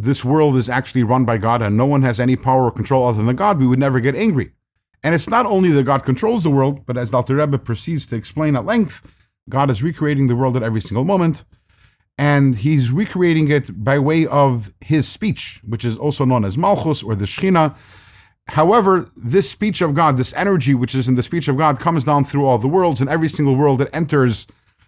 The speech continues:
the Malchus or the Shechina of that world. And as we learned, um, in yesterday's Tanya, when the energy actually enters the diaspora outside of,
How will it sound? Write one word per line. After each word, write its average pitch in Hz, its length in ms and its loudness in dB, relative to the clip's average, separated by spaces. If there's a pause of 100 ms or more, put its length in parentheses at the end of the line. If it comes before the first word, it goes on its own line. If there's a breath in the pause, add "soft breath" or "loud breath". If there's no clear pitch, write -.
the 135 220 2
Malchus 165 680 0 (840)
or 131 140 0
the 123 80 0
Shechina 156 400 0
of 117 180 0
that 113 160 -2
world. 175 380 2 (360 loud breath)
And 151 340 2
as 143 280 -2
we 156 140 0
learned, 170 460 -2 (680)
um, 131 220 4
in 131 140 2
yesterday's 175 480 0
Tanya, 131 500 0 (460 soft breath)
when 131 180 2
the 123 100 0
energy 143 560 2
actually 151 520 -2
enters 160 340 0
the 110 100 -2
diaspora 139 640 0
outside 143 500 0
of, 117 440 -2